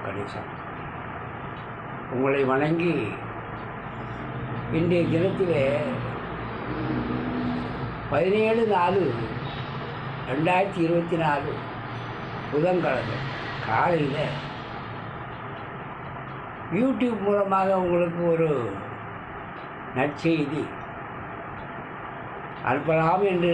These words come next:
நினைத்து துவங்குகின்றேன். என் பெயர் பரமசிவன். ஏன்னா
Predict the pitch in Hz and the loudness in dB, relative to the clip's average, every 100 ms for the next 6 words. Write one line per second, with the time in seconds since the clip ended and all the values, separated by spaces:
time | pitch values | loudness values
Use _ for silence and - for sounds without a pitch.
0 | 151 127 104 117 135 151 151 175 113 - | 4 2 0 0 2 0 0 -2 -2 -2
1 | - - - - - 156 156 190 185 143 | -6 -6 -8 -8 -2 2 4 4 2 2
2 | 127 - - - - - - - - - | 0 -2 -8 -8 -10 -10 -10 -10 -10 -10
3 | - - - - - - - - - - | -10 -10 -10 -10 -10 -10 -10 -10 -10 -10
4 | - - - - - - - - - - | -10 -10 -10 -10 -10 -10 -10 -10 -10 -10
5 | - 131 - - - - - - - - | -8 -10 -10 -10 -10 -8 -8 -8 -8 -8
6 | - - - - - - - - 147 185 | -8 -8 -8 -8 -8 -8 -10 -2 2 4
7 | 220 - 170 202 160 135 - - - - | 2 4 4 6 4 2 -2 -8 -10 -10
8 | - - - 131 165 196 - 143 120 110 | -10 -6 0 2 2 0 -2 -4 -4 -6
9 | - - - - - - - - - - | -10 -12 -12 -10 -12 -12 -12 -12 -12 -12
10 | - - - - - - - - - 120 | -12 -10 -12 -12 -12 -14 -14 -14 -6 0
11 | 143 165 165 151 | 4 6 4 4